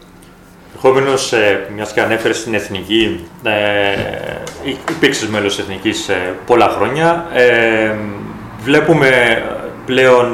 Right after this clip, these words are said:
μια προσπάθεια ανανέωσης στην εθνική. Ε, βλέπουμε και το πολύφημο κενό, την, ε, διαφορά ηλικιών που υπάρχει. Ε, δηλαδή έχουμε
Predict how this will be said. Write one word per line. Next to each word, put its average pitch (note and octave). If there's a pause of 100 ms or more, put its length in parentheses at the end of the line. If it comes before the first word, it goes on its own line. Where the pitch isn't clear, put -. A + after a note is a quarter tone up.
(160)
μια B2
προσπάθεια A#2
ανανέωσης G#2
στην G2+
εθνική. F2+ (460)
Ε, B2
βλέπουμε E3
και E3
το D#3 (960)
πολύφημο C3 (100)
κενό, B2
την, A2+
ε, A2+
διαφορά A2
ηλικιών A2
που A2
υπάρχει. C3+ (300)
Ε, -
δηλαδή A2+
έχουμε A#2